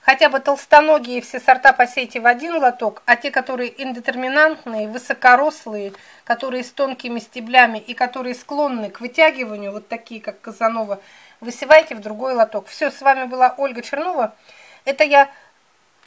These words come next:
очень быстренько, но постаралась как можно более подробно и доходчиво объяснить, почему нежелательно высевать в одном лотке. Вот даже при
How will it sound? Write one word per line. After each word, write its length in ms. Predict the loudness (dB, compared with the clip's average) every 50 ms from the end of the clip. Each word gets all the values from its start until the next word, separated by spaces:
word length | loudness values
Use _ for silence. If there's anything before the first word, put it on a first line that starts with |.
| -8 -2
очень 320 | 0 0 0 0 -2 -2 -2
быстренько, 520 | 0 0 -2 -2 -4 -8 -6 -6 -6 -6
но 120 | -6 -6 -4
постаралась 560 | -4 0 4 6 8 8 8 6 4 0 -2
как 160 | -4 -2 -2
можно 260 | -2 -4 -2 -4 -4
более 320 | -4 -2 -2 -2 -2 -2 2
подробно 580 | 2 2 2 2 0 -4 -4 -4 -4 -6 -6
и 40 | -2
доходчиво 580 | 2 0 0 0 -2 -10 -10 -8 -4 0 0 0
объяснить, 540 | 0 0 -6 -14 -14 -12 -12 -12 -12 -12
почему 340 | -14 -14 -12 -10 -10 -8 -6
нежелательно 680 | -6 -6 -6 -4 0 2 2 0 0 -2 -8 -6 -6 -6
высевать 500 | -8 -10 -14 -10 -2 2 2 2 2 0
в 60 | -6
одном 320 | -6 -6 -6 -6 -6 -6 -6
лотке. 380 | -6 -8 -8 -12 -14 -14 -14 -14 _ _ _ _ -20 -20 -20 -20 -20 -12 -6
Вот 140 | -6 -2 2
даже 260 | 4 4 4 4 2
при 380 | -2 -4 -6 -8 -6 -6 -6